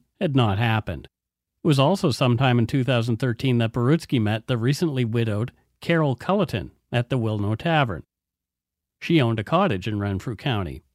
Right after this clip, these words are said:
only living there recreationally. Her main residence was in North Gower, a community south of Ottawa and a two-hour drive away from Renfrew. As was Basil's pattern, he was kind and friendly at first.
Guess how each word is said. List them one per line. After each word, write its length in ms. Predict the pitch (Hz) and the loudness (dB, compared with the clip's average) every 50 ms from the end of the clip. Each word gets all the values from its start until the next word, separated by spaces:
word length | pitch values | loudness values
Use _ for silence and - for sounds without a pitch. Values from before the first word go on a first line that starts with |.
| _ _ - | _ _ -2
only 260 | - 139 156 165 160 | 2 2 4 4 4
living 340 | 147 147 135 131 131 127 120 | 2 2 2 2 2 2 4
there 160 | 117 113 110 | 2 2 0
recreationally. 920 | 107 117 120 120 - 123 98 107 131 147 139 - - - 85 73 - - - _ _ _ _ _ _ - | 0 0 -2 -2 -2 -4 -2 0 0 0 0 -2 -4 -6 -8 -10 -12 -16 -18 _ _ _ _ _ _ -2
Her 140 | - 147 135 | 2 2 4
main 320 | 131 135 147 175 196 175 | 4 4 4 4 4 4
residence 500 | 139 117 107 104 113 107 120 139 139 - | 2 2 0 -2 -2 -2 0 0 0 0
was 160 | 160 131 113 | -2 -2 0
in 180 | 135 127 120 120 | 0 0 2 2
North 300 | 131 139 135 117 - - | 2 2 0 0 -2 -2
Gower, 420 | 127 127 131 127 101 71 - - _ _ _ _ _ _ _ _ - | 0 2 2 2 0 -2 -6 -14 _ _ _ _ _ _ _ _ -4
a 80 | 127 - | -4 -2
community 400 | - 143 135 139 139 131 117 107 | 0 2 2 2 2 2 0 -4
south 340 | - - 156 147 139 - | -2 0 0 0 2 0
of 100 | 139 104 | 0 -2
Ottawa 460 | 113 113 120 127 123 104 87 87 90 95 | 0 2 2 2 0 0 -2 -4 -6 -6
and 160 | - 110 117 | -4 -4 -4
a 60 | 110 | -4
two-hour 420 | - - 180 160 135 120 110 101 101 | -2 -2 0 2 2 2 0 0 -2
drive 320 | 92 117 101 98 98 90 | -2 -2 -2 -2 -2 -4
away 360 | 101 95 101 117 113 95 87 | -4 -4 -2 -2 -2 -2 -4
from 280 | - - 123 92 90 92 | -4 -6 -6 -6 -4 -2
Renfrew. 440 | 107 117 113 110 - - 87 - - - _ _ _ _ _ _ _ _ _ _ _ - | -2 0 -2 -2 -4 -6 -12 -14 -14 -20 _ _ _ _ _ _ _ _ _ _ _ -2
As 180 | 143 180 170 | 0 0 2
was 160 | 156 139 110 | 2 0 0
Basil's 380 | 110 127 123 131 117 110 95 - | 0 0 0 0 0 0 -4 -6
pattern, 480 | - - 214 202 143 101 104 147 196 - _ _ _ _ _ _ _ | -6 -2 0 0 2 2 0 0 -2 -4 _ _ _ _ _ _ _
he 120 | - 147 | 0 0
was 120 | 135 117 - | 0 0 -2
kind 360 | - - 120 110 113 127 139 | -2 -2 -2 0 0 2 2
and 120 | 147 147 | 2 0
friendly 340 | - 185 208 220 170 120 101 | 2 2 2 2 2 0 0
at 100 | 87 - | -2 -6
first. 400 | - - 117 87 - - - | -8 -10 -10 -10 -10 -14 -20